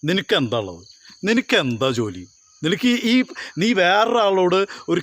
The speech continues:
കാര്യം പറയുമ്പോൾ നീ ഇപ്പുറത്തത് കാണിച്ചു കൊടുക്കണം. നിനക്ക് ലോട്ടറി ടിക്കറ്റ് കച്ചവടം നടത്താലോ, ഏ? എത്രയോ കാലിന് വയ്യാത്തവർ, കയ്യില്ലാത്തവർ, കണ്ണില്ലാത്തവർ എത്രയോ അന്തസ്സായിട്ട് ജോലിയെടുത്ത് ലോട്ടറി വിറ്റിട്ട് ജീവിക്കുന്നുണ്ട്. നിനക്ക് അങ്ങനെ ഒരു ചേർന്ന് ചെയ്തുകൂടെ?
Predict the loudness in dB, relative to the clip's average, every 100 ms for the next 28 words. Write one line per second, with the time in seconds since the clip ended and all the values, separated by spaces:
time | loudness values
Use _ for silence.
0 | 0 0 0 0 -2 -2 -2 -4 -4 -4
1 | -2 -4 0 -2 0 0 0 -2 -6 -8
2 | -20 -6 -4 -2 0 2 0 0 -2 0
3 | 0 0 0 0 0 0 -2 -4 -8 _
4 | -20 _ _ -20 _ _ -8 -6 -6 -10
5 | _ _ _ _ _ _ _ -10 -6 -2
6 | 0 0 0 -2 0 0 0 0 0 -4
7 | -2 -2 -2 -2 -2 -4 -6 -8 -6 -4
8 | -4 -4 -4 -4 -6 -6 -8 -12 -14 -12
9 | -6 -2 0 0 0 -2 -2 0 -2 0
10 | -2 -2 -2 -2 -4 -4 -2 -2 -4 -8
11 | -10 -14 -10 -8 -6 -8 -10 -16 -16 -20
12 | _ _ _ -6 -4 -4 -6 -10 -10 -10
13 | -10 -14 -14 -16 -18